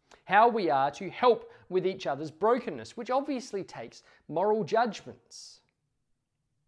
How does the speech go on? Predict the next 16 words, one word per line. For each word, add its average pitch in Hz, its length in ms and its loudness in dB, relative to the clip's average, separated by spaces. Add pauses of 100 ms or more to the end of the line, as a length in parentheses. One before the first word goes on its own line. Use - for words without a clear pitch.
(1600)
And 208 140 0
the 208 60 0
first 240 420 0 (120)
answer 180 400 -4
to 156 180 -4
our 131 80 2
question, 107 640 -8 (240)
"What 151 300 -2
does 147 160 -8
it - 160 -16
take 175 320 -6
to 143 80 -12
be 127 160 -8
a 120 40 -8
transforming 139 920 -8 (160)
Christian?" 107 640 -4